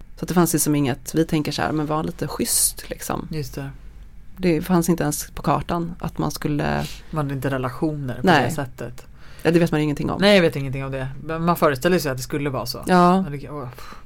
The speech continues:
Speaker 2: som
Speaker 1: Och bara, de
Speaker 2: sagt.
Speaker 1: var väl tio stycken som bodde i ett tält.
Speaker 2: Ja.
Speaker 1: Men det var väl
Speaker 2: Nej.
Speaker 1: kanske mycket, mycket större än så.
Speaker 2: Mm. Mm.
Speaker 1: Så små, små samhällen som
Speaker 2: Mm.
Speaker 1: ja, n-, min kunskap är, jag kanske hittar på. Ehm.
Speaker 2: Låt oss hitta på
Speaker 1: Ja.
Speaker 2: lite.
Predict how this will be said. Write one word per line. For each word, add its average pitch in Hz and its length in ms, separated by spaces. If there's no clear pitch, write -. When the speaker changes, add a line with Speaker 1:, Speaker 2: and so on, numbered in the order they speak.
Speaker 2:
som - 140
Speaker 1:
Och 196 40
bara, 175 80
de 233 140
Speaker 2:
sagt. - 20
Speaker 1:
var 151 160
väl 262 120
tio 269 300
stycken 175 340
som 175 120
bodde 160 220
i - 20
ett - 100
tält. - 460
Speaker 2:
Ja. 147 260
Speaker 1:
Men 190 200
det 180 200
var 175 80
väl 185 280
Speaker 2:
Nej. 202 80
Speaker 1:
kanske 202 220
mycket, 165 180
mycket 151 160
större 226 360
än 180 100
så. - 220
Speaker 2:
Mm. - 120
Mm. 131 220
Speaker 1:
Så 165 120
små, 165 340
små 151 240
samhällen 165 540
som - 300
Speaker 2:
Mm. 139 200
Speaker 1:
ja, 156 160
n-, 160 140
min 160 120
kunskap - 480
är, - 120
jag - 100
kanske 156 200
hittar - 160
på. - 140
Ehm. 202 800
Speaker 2:
Låt 196 220
oss - 120
hitta 135 340
på - 200
Speaker 1:
Ja. 185 160
Speaker 2:
lite. 190 540